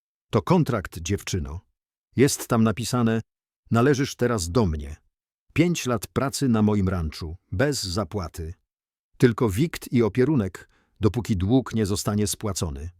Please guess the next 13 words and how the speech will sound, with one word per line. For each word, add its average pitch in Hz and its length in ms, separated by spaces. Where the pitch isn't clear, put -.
Sala 98 300
westchnęła. 82 720
Emma 120 340
chwyciła 98 480
papier. 80 440
„To 135 120
nie 175 140
może 175 240
być 135 200
legalne. 87 600
To 127 120
nie 131 140
może”. 104 460